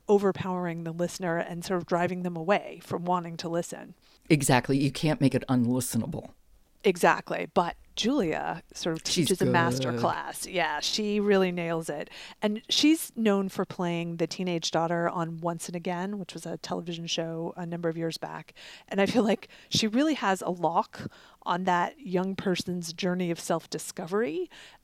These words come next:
Speaker 1: And, you know, I loved hearing her narrate this, and I don't know who else <laughs> could have done it. She's burned into my brain with this one.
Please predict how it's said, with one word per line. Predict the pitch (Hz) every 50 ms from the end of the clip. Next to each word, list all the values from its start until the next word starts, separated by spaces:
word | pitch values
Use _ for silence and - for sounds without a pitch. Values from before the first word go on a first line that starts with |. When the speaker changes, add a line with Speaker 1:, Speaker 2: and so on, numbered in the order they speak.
| _ _
Speaker 1:
And, | - 190 190 175 180 180 180 175 - - - _ _ _ _
you | - 185 196
know, | 185 180
I | - 190
loved | 190 185 180 175 175 175 175 175 170 - - - _ -
hearing | - - 180 170 165 165 165
her | 156 156 165 160 160 160 160 175 339 320 _ -
narrate | 180 165 165 165 165 160 160
this, | - - 160 160 156 - -
and | 170 165 175
I | - 175 165
don't | 175 170 170
know | 175 175 160 165
who | - 190 170
else | 165 175 165 - -
<laughs> | -
could | - - 220
have | 185 165
done | - 180 170 165
it. | 170 175 175 185 165
She's | - - 175 165
burned | 165 180 175 165 165
into | 170 170 160 -
my | 185 170
brain | 160 160 180 165 160 156 156
with | 156 156 160
this | 170 160 -
one. | - - 156 160